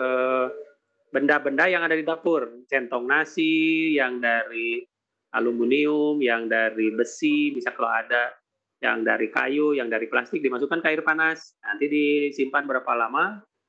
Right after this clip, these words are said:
atau diukur, bisa setelah lima menit mana yang udah panas, mana yang belum. Nah, itu juga,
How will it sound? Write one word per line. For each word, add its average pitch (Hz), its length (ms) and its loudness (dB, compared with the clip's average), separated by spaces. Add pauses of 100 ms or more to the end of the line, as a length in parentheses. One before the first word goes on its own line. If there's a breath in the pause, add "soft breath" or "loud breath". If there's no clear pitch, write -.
(280)
atau 156 320 0
diukur, 170 560 0
bisa 135 160 -2
setelah 127 240 0
lima 123 160 -4
menit 156 320 -2
mana 147 160 0
yang 156 160 -2
udah 143 240 -2
panas, 135 400 -2
mana - 160 -12
yang 127 160 -4
belum. 120 320 -2
Nah, 98 160 -12
itu 156 160 -4
juga, 117 320 -2